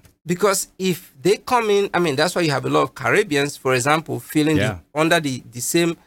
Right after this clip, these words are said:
Speaker 1: H two category,
Speaker 2: Yeah.
Speaker 1: they come to work in the hotels for one year at a time.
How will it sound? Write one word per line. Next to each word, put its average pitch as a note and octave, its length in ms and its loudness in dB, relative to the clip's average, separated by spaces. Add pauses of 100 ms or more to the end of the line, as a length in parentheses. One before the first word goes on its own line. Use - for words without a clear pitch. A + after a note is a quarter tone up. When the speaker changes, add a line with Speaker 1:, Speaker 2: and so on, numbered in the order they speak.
(260)
Speaker 1:
H E3+ 260 -2
two D#3+ 140 -4
category, C#3 720 -2 (120)
Speaker 2:
Yeah. A2 140 2
Speaker 1:
they C#3+ 60 2
come F3 220 0
to D3+ 100 -8
work D3 240 0
in B2 80 -4
the A#2+ 80 -4
hotels D3+ 600 -4 (600)
for C#3+ 120 2
one E3 220 4
year D3+ 220 4
at B2 100 -4
a A#2 60 -14
time. G#2 340 -4